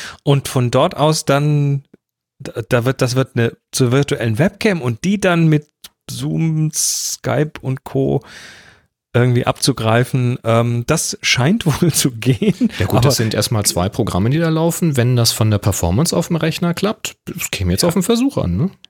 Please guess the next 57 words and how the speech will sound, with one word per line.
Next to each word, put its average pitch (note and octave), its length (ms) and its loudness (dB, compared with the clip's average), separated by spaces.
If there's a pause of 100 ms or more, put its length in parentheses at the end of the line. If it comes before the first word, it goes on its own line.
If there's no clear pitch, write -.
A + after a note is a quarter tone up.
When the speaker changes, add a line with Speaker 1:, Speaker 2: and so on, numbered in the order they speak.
(460)
Speaker 1:
Das B2 220 2
wäre C3+ 120 4
jetzt C#3 200 0
einfach A#2+ 160 0
mal A#2+ 120 2
ein A#2 60 0
Versuch A#2+ 400 -2
wert. D3 280 2 (460)
Ähm, C3+ 380 2
also B2+ 160 2
ich C#3 120 0
hab, - 200 -4
ich C3 140 -4
hab F3 140 -2
mit D#3+ 220 2
dem C3+ 500 2
Camera D3+ 320 2
Live, A#2+ 320 2
ich D#3+ 140 -2
hab E3 120 0
dann C#3+ 140 0
das C3 160 -2
Camtwist C3 480 -2
nicht D3 200 0
probiert, E3 500 0 (960)
ähm, A2 580 2
weil A#2 160 0
ich's - 280 -4
gerade A#2+ 260 0
echt - 180 -4
nicht A2+ 180 -2
brauche, C3 440 2
weil A2 180 0
ich, - 280 -8
äh, A2 140 -2
mach G2 180 -4
das A2+ 180 -6
über G#2 100 -2
eine G2 100 0
H G2 120 2
D G#2+ 60 -2
M G#2+ 80 -2
I-Lösung. D3 500 0 (760)
Aber, B2+ 400 4
äh, A#2+ 240 4
ich B2 120 -2
hab D3 100 0
das - 160 0
mit C#3 100 4
der B2+ 80 2
fünf C3 220 0
D B2+ 120 2
Mark A2 220 2
vier E3+ 220 0
mal D#3+ 180 2
getestet E3 760 -2
und C3+ 320 0